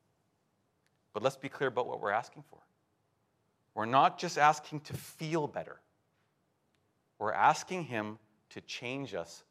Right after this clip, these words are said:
from the inside out so that over time we begin to look more like Jesus. We begin by his power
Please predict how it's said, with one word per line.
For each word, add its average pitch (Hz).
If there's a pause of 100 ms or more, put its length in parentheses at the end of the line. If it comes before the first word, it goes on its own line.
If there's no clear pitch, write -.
(120)
from 98
the 95
inside 113
out 82 (720)
so -
that 101 (100)
over 127
time 82 (540)
we 101
begin 101
to 95
look 90
more 98
like 87
Jesus. - (960)
We 107
begin 143
by 120
his 156
power 147